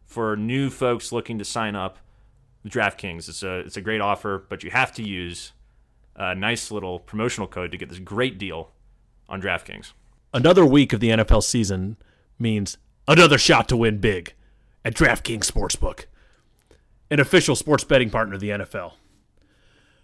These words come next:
Speaker 2: New customers can bet just one dollar on any N F L game and win one hundred dollars in free bets if either team scores a point. You know, Graham, the last zero zero tie in the N F L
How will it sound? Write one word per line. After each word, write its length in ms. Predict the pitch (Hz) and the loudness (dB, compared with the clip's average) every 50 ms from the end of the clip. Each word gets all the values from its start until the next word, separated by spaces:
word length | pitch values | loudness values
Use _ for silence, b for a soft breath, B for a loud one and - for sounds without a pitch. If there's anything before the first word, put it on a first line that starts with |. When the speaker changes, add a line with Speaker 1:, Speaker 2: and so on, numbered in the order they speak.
| _ _ | _ _
Speaker 2:
New 160 | - 156 214 | 2 4 4
customers 500 | 185 - 160 151 135 - 143 143 127 - | 4 6 4 4 4 4 2 2 2 2
can 140 | - - 127 | 2 2 4
bet 320 | 113 117 107 104 - - _ _ _ | 4 4 4 4 2 -4 _ _ _
just 320 | - - 139 107 - - 110 | -4 -2 -2 -2 4 4 4
one 280 | 107 113 135 139 143 | 6 6 6 6 6
dollar 440 | 131 127 117 104 95 87 92 95 - | 6 6 4 4 4 0 -6 -6 -4
on 140 | 110 110 113 | -2 0 0
any 220 | 117 120 123 123 | 0 0 2 2
N 120 | 123 123 120 | 2 2 2
F 100 | - 131 | 2 2
L 100 | 120 113 | 0 0
game 380 | 107 107 98 95 95 92 95 b b b b b - | 0 0 -2 -2 -4 -6 -10 b b b b b -2
and 180 | 117 113 110 113 | -2 0 2 2
win 320 | 127 123 113 107 104 95 - _ _ _ _ | 2 2 2 0 -2 -4 -6 _ _ _ _
one 340 | - - 101 120 180 208 165 | -8 0 4 4 6 6 6
hundred 300 | 131 117 98 92 92 87 | 4 4 2 0 -4 -8
dollars 420 | 98 85 87 87 85 92 - - | -10 -10 -10 -10 -12 -12 -12 -12
in 80 | 101 90 | -12 -8
free 280 | - - 147 165 160 | 0 2 4 4 4
bets 360 | 127 127 107 90 101 - - | 4 4 2 2 0 -6 -8
if 140 | - 110 110 | -8 -6 -4
either 180 | 120 127 139 117 | -2 -2 -2 -2
team 220 | - 135 127 110 | 0 -2 -2 -2
scores 320 | 101 - - 131 113 101 101 | -2 -4 -2 -2 0 0 2
a 40 | |
point. 300 | - - 113 95 90 - - _ _ _ _ _ _ _ _ _ _ _ _ | 2 2 2 2 -2 -8 -16 _ _ _ _ _ _ _ _ _ _ _ _
You 100 | - 117 | -4 2
know, 200 | 127 180 233 220 | 6 6 6 6
Graham, 380 | 135 113 87 87 85 90 95 - _ _ _ _ _ _ _ _ _ _ _ _ - | 4 2 -4 -6 -10 -12 -14 -16 _ _ _ _ _ _ _ _ _ _ _ _ -4
the 80 | 120 127 | -2 0
last 360 | 151 190 233 233 165 - 127 | 2 4 4 2 2 0 -2
zero 360 | 113 123 165 190 214 214 196 | 0 2 4 6 6 6 6
zero 360 | 165 139 156 170 175 165 147 | 4 2 2 2 4 4 4
tie 340 | - - 139 147 147 143 139 | 2 2 4 4 6 6 6
in 100 | 131 123 | 4 2
the 120 | 120 120 | 2 0
N 100 | 127 127 | 2 0
F 180 | 127 113 - - | 0 0 0 0
L 360 | 123 120 107 95 95 92 - | 0 0 0 0 -4 -8 -12